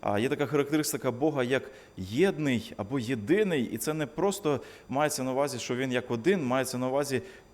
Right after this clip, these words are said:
при його різносторонності, при трьох особах він як один,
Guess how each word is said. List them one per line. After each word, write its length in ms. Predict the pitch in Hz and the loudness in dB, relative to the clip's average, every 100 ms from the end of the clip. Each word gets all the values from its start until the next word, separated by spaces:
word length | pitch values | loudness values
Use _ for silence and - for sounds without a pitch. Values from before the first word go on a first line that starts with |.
| - | -2
при 340 | 143 151 - - | 4 4 4 0
його 540 | 98 131 117 165 185 | 0 2 4 4 6
різносторонності, 1700 | 143 131 127 143 127 - - - - - - 127 156 196 151 127 131 | 4 0 2 4 2 -2 -18 -14 -10 -2 2 4 6 6 4 0 -4
при 240 | 107 123 123 | -4 -2 -2
трьох 340 | - 165 - | 0 -2 0
особах 540 | 123 - 185 156 - - - - | -2 2 2 4 0 -4 -16 -8
він 240 | 113 160 | -4 -2
як 180 | 143 143 | -2 0
один, 380 | 139 123 147 | 0 2 2